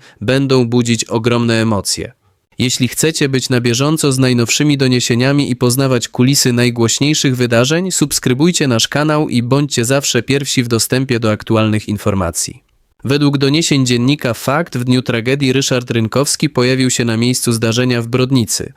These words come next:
Do mieszkania, w którym doszło do dramatu, przywiozła go jego córka z pierwszego małżeństwa Marta. To właśnie tam rodzina i bliscy dowiedzieli się o nagłym odejściu Edyty Rynkowskiej.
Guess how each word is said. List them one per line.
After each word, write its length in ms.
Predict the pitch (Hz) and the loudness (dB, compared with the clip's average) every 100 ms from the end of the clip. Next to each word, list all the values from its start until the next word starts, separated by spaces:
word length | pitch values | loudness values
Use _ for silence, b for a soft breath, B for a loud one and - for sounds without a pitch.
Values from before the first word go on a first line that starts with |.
| B B B - | B B B 0
Do 100 | 113 | 2
mieszkania, 480 | 113 - 143 143 | 2 0 0 -2
w 60 | 127 | -2
którym 340 | - 127 120 | -2 -2 0
doszło 320 | 117 143 147 131 | 0 0 2 2
do 100 | 120 | 2
dramatu, 560 | 113 107 135 - 160 | 0 0 0 2 0
przywiozła 680 | 156 - 117 127 151 147 135 | 2 0 2 2 2 2 2
go 120 | 120 | 2
jego 260 | 113 110 110 | 0 0 0
córka 440 | 151 165 - 131 | 2 2 2 -2
z 80 | - | 0
pierwszego 480 | 123 117 135 135 123 | -2 0 -2 0 2
małżeństwa 640 | 117 113 120 127 - 120 | 2 2 0 -2 -2 0
Marta. 480 | 113 95 - 85 - B B B | 0 -2 -6 -12 -14 B B B
To 120 | - 120 | -4 0
właśnie 420 | 120 117 - 107 | 0 0 -2 -2
tam 320 | 147 151 160 | 0 0 2
rodzina 500 | 131 117 123 139 123 | 2 0 0 0 0
i 100 | 113 | 0
bliscy 520 | 110 135 160 - 139 | 0 0 0 0 0
dowiedzieli 500 | 123 117 113 127 131 | 0 0 0 0 0
się 180 | 123 117 | 0 0
o 40 | |
nagłym 400 | 113 123 135 127 | 0 0 0 0
odejściu 460 | 113 113 131 - 123 | 2 0 -2 0 0
Edyty 360 | 113 131 131 113 | 0 0 0 -2
Rynkowskiej. 840 | 110 110 101 - - - 107 _ | -2 -2 -2 -2 -4 -8 -14 _